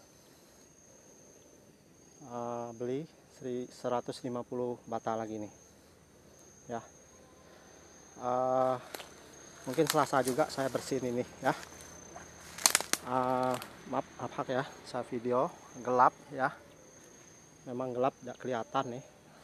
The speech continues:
Maklum, mendung dan habis hujan ini ya. Saya juga basah-basahan hari ini. Ya,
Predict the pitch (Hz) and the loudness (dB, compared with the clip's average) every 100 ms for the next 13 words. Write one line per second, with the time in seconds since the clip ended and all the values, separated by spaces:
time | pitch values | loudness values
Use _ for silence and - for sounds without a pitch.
0 | - 123 - 139 131 - - - - - | -14 -12 2 2 2 -2 -12 -12 -14 -16
1 | - - 147 131 170 175 170 139 139 135 | -12 2 4 12 12 12 12 12 12 10
2 | 131 135 139 123 143 120 113 120 - - | 6 4 6 12 12 12 4 -2 -6 -8
3 | - 127 - - - - - - - - | 0 2 0 -4 -16 -18 -14 -10 -10 -10
4 | - - - 131 143 160 135 - 135 143 | -12 -4 2 6 6 6 6 8 10 10
5 | 175 175 160 151 131 131 - - - - | 10 10 8 6 6 4 -4 -12 -16 -16
6 | - - - - - - - - - - | -20 -20 -20 -20 -18 -18 -18 -18 -8 0
7 | 127 | 0